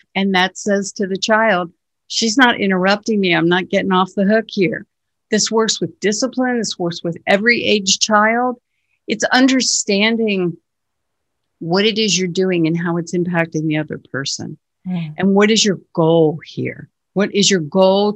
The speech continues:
Speaker 1: to harm, blame, shame, punish? Or is your goal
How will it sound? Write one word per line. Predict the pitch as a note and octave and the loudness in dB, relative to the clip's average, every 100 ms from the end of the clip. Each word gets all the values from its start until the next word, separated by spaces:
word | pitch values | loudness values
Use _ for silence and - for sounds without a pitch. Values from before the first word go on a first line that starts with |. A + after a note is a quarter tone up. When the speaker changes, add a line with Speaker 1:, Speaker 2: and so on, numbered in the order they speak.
| - | -2
Speaker 1:
to | F#3 D#3+ | 0 0
harm, | - G3+ G3 G3+ G3 | -2 0 4 4 2
blame, | F#3 F#3 F3+ F3+ | 0 0 2 0
shame, | - G3 F3+ F3+ F3 | -2 0 0 0 -2
punish? | F#3+ F#3 A3 B3+ - - _ _ _ _ | -2 0 0 -2 -4 -6 _ _ _ _
Or | G3+ | 2
is | G#3+ | 4
your | G#3+ | 2
goal | F3 G3+ G#3 | 2 2 2